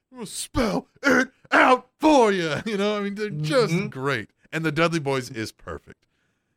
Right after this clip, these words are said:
Speaker 1: You couldn't
Speaker 2: Mm-hmm.
Speaker 1: have put a better heel tag team to go against them in, in that New Yorker swag back and forth. Just, oh, it's just wonderful. I love it. Yeah,
Speaker 2: It's great.
Speaker 1: Good choice.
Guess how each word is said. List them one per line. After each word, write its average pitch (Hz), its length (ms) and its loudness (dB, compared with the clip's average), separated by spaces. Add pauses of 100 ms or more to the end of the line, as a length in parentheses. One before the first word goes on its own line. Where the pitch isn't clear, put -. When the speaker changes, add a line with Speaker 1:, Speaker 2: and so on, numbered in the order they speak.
(200)
Speaker 1:
You 123 120 -4
couldn't 156 160 4
Speaker 2:
Mm-hmm. 135 60 0
Speaker 1:
have 117 100 -2
put 123 180 2
a 113 80 2
better 113 400 0
heel 110 580 -2 (500)
tag 101 220 -4
team 98 140 -8
to 92 60 -4
go 92 140 0
against 87 380 -6
them 80 340 -10 (280)
in, 98 180 -6
in 107 200 -6
that 101 320 0 (400)
New 113 120 -4
Yorker 123 400 -2
swag 113 720 0
back 110 320 -4
and 104 120 -14
forth. 107 400 -2 (100)
Just, 98 420 -6
oh, 82 280 -8
it's - 140 -20
just - 320 -18
wonderful. 82 440 -16 (200)
I 82 120 -12
love 80 220 -10
it. 80 120 -16 (160)
Yeah, 160 80 -10
Speaker 2:
It's - 160 -6
great. 117 300 -4
Speaker 1:
Good 82 80 -14
choice. 76 340 -14